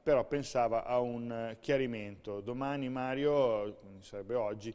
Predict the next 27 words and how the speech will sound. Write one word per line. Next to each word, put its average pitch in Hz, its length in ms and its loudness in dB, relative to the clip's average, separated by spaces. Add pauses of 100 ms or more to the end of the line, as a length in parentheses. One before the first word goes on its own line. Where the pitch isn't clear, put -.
(300)
chiede 120 480 2
un, 127 300 -2
eh, 110 1000 -2
di 127 100 -2
essere 123 260 0
sentito 120 580 -4
dal 110 500 0
P - 100 -12 (220)
M, 98 140 -10
quindi 107 180 -6
farà 113 220 0
delle 110 260 -4
dichiarazioni 113 720 -4
spontanee. 107 840 -4 (280)
Sotto 147 380 0
la 135 120 4
croce, 160 540 6 (160)
dove 110 300 -4
lo 110 80 -2
studente 113 460 -6
è - 20 -4
stato 127 320 -2
ucciso, 110 400 -6
la 127 100 2
ragazza 107 480 -2
ha 135 120 -4
ammesso 117 580 -6